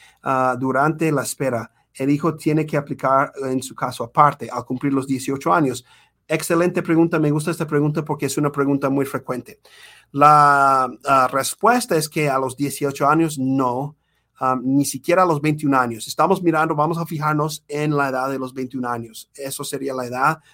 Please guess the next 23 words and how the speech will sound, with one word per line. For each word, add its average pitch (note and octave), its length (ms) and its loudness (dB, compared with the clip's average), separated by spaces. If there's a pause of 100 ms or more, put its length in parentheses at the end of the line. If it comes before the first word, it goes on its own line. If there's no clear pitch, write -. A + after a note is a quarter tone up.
(140)
donde C#3+ 180 2
nos C3+ 160 0
empezamos C3+ 460 -4
a D3+ 100 -4
preocupar. D3 560 -4 (480)
Sin, D3 460 0 (120)
sin D3 220 0
embargo, D#3 560 6 (300)
la C#3+ 200 2
edad E3+ 480 4
de C#3+ 100 -4
los C#3+ 260 -2
hijos D3 600 -6 (340)
para C#3+ 260 2
propósitos F#3 720 -2
del C#3+ 120 -4
caso C3+ 280 -6
de B2+ 140 -4
asilo B2+ 340 -8
se C#3+ 240 -4
congela, C3 540 -4
entre C3 220 -8
comillas, C#3+ 560 -2